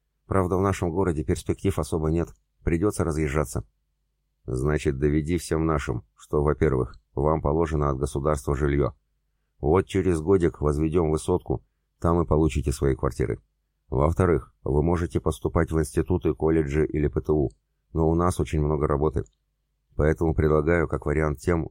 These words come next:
кто хочет получить высшее образование или среднее специальное, поступать и учиться заочно – а самим,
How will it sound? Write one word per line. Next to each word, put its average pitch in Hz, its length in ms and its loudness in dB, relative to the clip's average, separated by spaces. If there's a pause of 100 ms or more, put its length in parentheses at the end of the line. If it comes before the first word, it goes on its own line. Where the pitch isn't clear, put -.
кто - 180 -4
хочет 78 320 -4
получить 78 380 -2
высшее 76 320 0
образование 71 800 2
или 76 260 2
среднее 73 420 -2
специальное, 73 680 -2 (480)
поступать 95 560 2
и 92 60 4
учиться 82 360 0
заочно – 73 520 0 (400)
а 67 100 -2
самим, 78 400 0